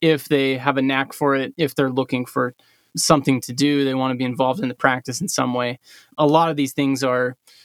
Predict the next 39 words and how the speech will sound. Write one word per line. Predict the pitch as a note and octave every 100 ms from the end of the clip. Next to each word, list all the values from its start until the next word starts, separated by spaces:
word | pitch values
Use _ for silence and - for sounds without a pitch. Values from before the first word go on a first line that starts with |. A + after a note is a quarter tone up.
| _
things | - C3+ B2
that | C3 A#2 -
they | D3+
could | D3 C#3+
easily | D3+ D3 C#3+
learn | C3 C#3+ C#3+ C#3+ C#3
to | C#3 C3+
do | C#3+ C#3+ C#3 C#3
and | C#3 C3
spend | - C#3 C3+ B2+ - _ _
some | - D3 C3
time | - C3 C3+ C3+ C3+
doing | C#3+ D3 C#3
each | C3+ C#3 -
week. | C#3 C3+ - - - - _
And, | C#3+ C#3+ C#3 C#3
uh, | C3+ C3 B2+
it's | B2+ -
a |
good | F3
way | D#3 D#3+
to | D3+
be |
able | D#3
to | D3
put | C3+ D3+
them | D#3 D3
on | C#3+ C#3 C#3
payroll | - C#3+ C#3+ F#3
and | C#3
keep | - D3
more | C#3+ C#3+ C#3+ C3+ C3 _
of | C3 B2+
your |
money | C3 C3+ C#3 C3 C#3
in | D#3 C#3 C#3 C3
your | - D3 C3 B2+ B2 _
family's | B2+ B2+ B2
pocket. | - C3+ C#3+ -